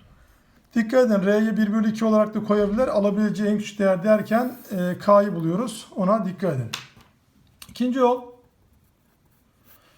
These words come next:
Arkadaşlar, türev konusunda maksimin problemlerini anlatmıştık.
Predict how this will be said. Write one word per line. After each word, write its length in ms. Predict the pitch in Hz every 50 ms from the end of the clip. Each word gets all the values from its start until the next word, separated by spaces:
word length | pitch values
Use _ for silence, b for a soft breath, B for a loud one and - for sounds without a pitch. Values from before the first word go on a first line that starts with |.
| b b
Arkadaşlar, 460 | - 247 247 226 - 240 220 214 220
türev 260 | - 226 247 269 247
konusunda 420 | - 254 247 240 220 220 240 254 247
maksimin 540 | 233 226 233 240 220 - - 220 233 233
problemlerini 680 | 220 214 226 233 220 220 233 226 220 226 226 226 233 240
anlatmıştık. 720 | 233 226 214 190 170 - 175 156 127 - 220 247 226 -